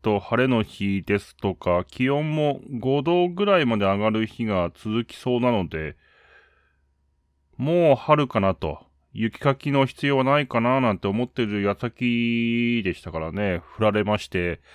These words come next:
うーん、まあちょっと面食らったところはありました。さて、私ね、もう二月十七日、二月も半分を過ぎたわけですけども、この一週間振り返りまして、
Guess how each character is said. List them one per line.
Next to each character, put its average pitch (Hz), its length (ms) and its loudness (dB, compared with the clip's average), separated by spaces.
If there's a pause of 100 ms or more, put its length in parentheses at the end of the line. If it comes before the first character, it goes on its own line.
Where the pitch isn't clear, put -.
(840)
う 135 40 -6
ー - 20 -2
ん、 135 380 0
ま 117 100 2
あ 113 40 -4
ち - 60 -6
ょ - 20 2
っ - 40 0
と 120 100 0
面 107 220 4
食 110 160 0
ら 110 80 6
っ 104 60 0
た 110 160 0
と 104 120 -2
こ - 80 -4
ろ 104 160 2
は 80 480 0
あ 95 100 -2
り 92 120 -2
ま 90 140 -2
し - 120 -14
た。 82 180 -8 (260)
さ - 220 -6
て、 147 140 0
私 131 960 -2 (200)
ね、 139 280 -4 (480)
も 101 140 -2
う - 20 0
二 120 100 0
月 120 280 -4
十 110 340 -2
七 107 260 -4
日、 104 260 -4
二 113 140 0
月 117 240 2
も 92 140 0
半 107 220 -2
分 101 120 -2
を 92 60 -4
過 - 160 -10
ぎ 120 100 -2
た 95 180 2
わ 95 140 2
け 110 100 -6
で 95 140 -2
す - 80 -12
け - 80 -6
ど 90 80 -4
も、 87 140 -6
こ - 100 -10
の 139 140 0
一 147 80 -4
週 147 260 -2
間 95 240 -2
振 110 140 -4
り 113 100 0
返 113 240 2
り 107 140 -2
ま 107 100 2
し - 120 -10
て、 85 260 -4